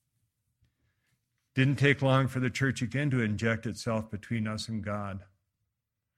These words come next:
I'm a happy heretic. I do not believe there's anything between me and the divine. Getting closer here. Nicholas always likes to warn you that it's,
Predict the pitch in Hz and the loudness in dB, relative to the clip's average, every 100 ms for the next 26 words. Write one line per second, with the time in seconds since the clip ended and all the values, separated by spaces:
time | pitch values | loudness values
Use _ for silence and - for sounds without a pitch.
0 | _ _ _ 131 160 151 113 127 120 127 | _ _ _ -2 2 2 2 0 -2 -2
1 | 113 117 113 104 82 _ _ _ _ _ | 2 2 0 -6 -10 _ _ _ _ _
2 | _ _ _ _ _ - 120 127 123 135 | _ _ _ _ _ 0 4 4 6 4
3 | 131 131 135 113 113 92 156 147 131 117 | 2 2 4 2 0 0 0 2 2 -2
4 | 104 98 98 113 101 101 98 98 95 92 | -4 -6 -8 -6 -4 -4 -6 -6 -8 -12
5 | 92 98 95 87 95 _ _ _ _ _ | -14 -14 -14 -14 -18 _ _ _ _ _
6 | _ _ _ _ _ _ _ _ _ _ | _ _ _ _ _ _ _ _ _ _
7 | _ _ _ - 120 117 110 117 101 101 | _ _ _ -4 -2 -2 -2 -4 -4 -8
8 | 87 101 110 110 120 - 110 107 104 104 | -6 -4 -4 -2 -4 -2 -2 -2 -4 -6
9 | 98 104 95 104 92 90 92 98 92 | -6 -8 -6 -6 -6 -6 -8 -10 -12